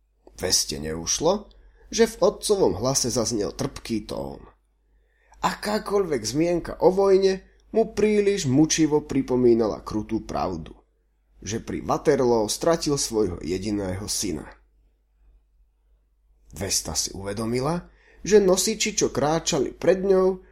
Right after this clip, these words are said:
už vošli do dvora malého hostinca. Nasledovala ich a nejaký muž, zjavne hostinský, sa objavil vo dverách. Keď prišla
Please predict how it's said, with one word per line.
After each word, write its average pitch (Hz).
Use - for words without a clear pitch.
už 208
vošli 127
do 113
dvora 113
malého 98
hostinca. 104
Nasledovala 104
ich 175
a 202
nejaký 202
muž, 117
zjavne 95
hostinský, 208
sa 190
objavil 160
vo 104
dverách. -
Keď 101
prišla 107